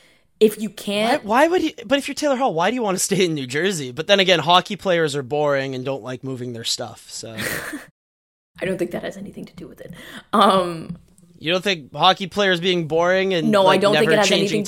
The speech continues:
Speaker 1: to do
Speaker 2: teams?
Speaker 1: with it pertaining to Taylor Hall.
Speaker 2: Ah, I like that because
Speaker 1: Yes.
Speaker 2: he's actually an interesting N H L player. There are very few of those.
Speaker 1: Um,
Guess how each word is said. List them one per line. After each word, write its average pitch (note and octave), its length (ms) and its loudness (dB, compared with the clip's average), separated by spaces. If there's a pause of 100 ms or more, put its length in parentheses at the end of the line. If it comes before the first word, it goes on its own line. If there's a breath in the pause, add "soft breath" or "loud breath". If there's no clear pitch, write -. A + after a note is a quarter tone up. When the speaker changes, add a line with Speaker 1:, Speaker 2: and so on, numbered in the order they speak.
Speaker 1:
to - 20 -4
do - 0 -
Speaker 2:
teams? F#3 120 0
Speaker 1:
with F3+ 280 -4 (280)
it F#3+ 180 -6
pertaining F3 440 -4
to F#3+ 80 -10
Taylor - 440 -10
Hall. - 400 -10 (1400 soft breath)
Speaker 2:
Ah, G#3 880 6
I D3+ 100 -2
like E3+ 260 -4
that B2+ 200 -10
because C3+ 380 -12
Speaker 1:
Yes. - 340 -14
Speaker 2:
he's - 300 -18
actually E3 440 -8
an D3 80 -10
interesting C3+ 960 -12 (280)
N D3 140 -12
H B2+ 160 -14
L B2+ 120 -10
player. - 260 -18
There C#3 100 -16
are C3+ 40 -14
very G3 200 -4
few F3+ 220 -8
of B2+ 80 -10
those. - 480 -20
Speaker 1:
Um, F3+ 420 2